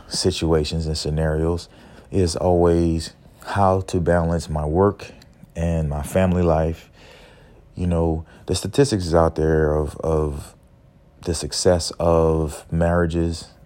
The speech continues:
and, uh, you know, the high divorce rate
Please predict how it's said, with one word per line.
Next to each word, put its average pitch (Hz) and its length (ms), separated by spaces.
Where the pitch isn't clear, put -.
and, 78 260
uh, 76 380
you 78 80
know, 76 380
the 82 100
high 78 580
divorce 82 460
rate 82 300